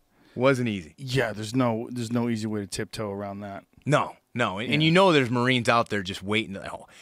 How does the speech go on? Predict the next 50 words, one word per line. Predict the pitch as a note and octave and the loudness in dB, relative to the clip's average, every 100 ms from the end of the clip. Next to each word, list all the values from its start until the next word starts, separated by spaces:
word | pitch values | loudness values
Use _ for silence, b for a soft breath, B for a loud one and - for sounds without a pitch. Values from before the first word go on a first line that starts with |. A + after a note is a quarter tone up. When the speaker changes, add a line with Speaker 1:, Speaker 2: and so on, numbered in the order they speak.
| B | B
Speaker 1:
"Hey, | - | -4
did | D#3 C3+ | 0 2
you | G#3+ | 2
hear | F#3+ | 2
that | D#3+ D3+ | 0 -4
damn | D3+ D3+ C#3 | -6 -6 -6
captain | - C3 - C#3+ | -6 -6 -8 -8
on | C3+ C3 | -6 -2
there | C3 | -2
talking | - B2 C3 | -2 -2 -2
about | G#2+ | -2
jerking | - B2+ B2+ | 0 0 2
off | A#2+ C3 A2+ | 2 2 0
on | |
the | G2+ | -2
Howard | A2 B2 A2+ | 2 0 0
Stern | A#2 A#2+ A#2+ | -2 -2 0
show?" | C3+ B2+ - B | 2 2 -2 B
Speaker 2:
Yeah, | D#3 G#3+ | 2 4
isn't | A3 D4+ | 4 4
that | G#3+ | 4
weird? | B2+ D3 D3 | 4 2 2
You | |
can't | C3+ D3+ | 0 2
admit | B2 C3+ B2 | 4 2 0
to | |
jerking | G#2+ B2 A2 A2+ | -2 -2 0 -4
off. | F#2+ - - _ _ _ | -6 -8 -20 _ _ _
That's | C3+ C3+ | -10 -8
a | D#3 | -8
very | - C3 D#3 | -4 2 2
strange | C#3+ - C3 A2 | 2 0 0 -2
thing. | - A2 F2+ G#2 _ | -4 -6 -6 -12 _
It's | - | -4
like, | C#3+ C3 | -4 -4
uh, | A#1 A#1+ A1 F#2+ | -8 -8 -6 0
I | A#2+ | 2
don't | G3+ G#3 | 4 4
understand | D#3+ - C#3+ A#2 | 2 2 0 2
that | B2 F2 | 0 0
world. | D#2 C#2+ D2 - | -4 -6 -10 -2
I'll | B2+ | 4
Speaker 1:
It's | D#3 | 6
Speaker 2:
never | F3 E3+ | 6 6
Speaker 1:
like, | |
it | |
Speaker 2:
understand | F3 G#3 D3+ C3 | 6 8 6 4
Speaker 1:
won't | |
Speaker 2:
a | A#2 | 4
world | A#2+ A2+ | 4 4